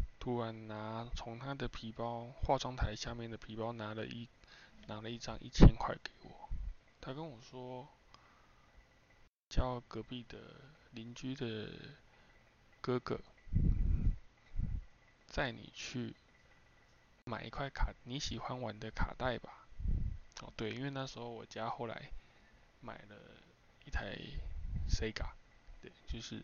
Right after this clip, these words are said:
Sega。对，那我很开心啊，我觉得，哇，天哪，我竟然有钱可以去买新的卡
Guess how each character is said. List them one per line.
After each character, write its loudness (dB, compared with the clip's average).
Sega。 -8
对， -4
那 -8
我 -6
很 4
开 12
心 8
啊， 2
我 -2
觉 -2
得， 4
哇， 0
天 -2
哪， -6
我 -6
竟 -8
然 -6
有 -10
钱 -10
可 -12
以 -8
去 -16
买 -10
新 -8
的 -8
卡 4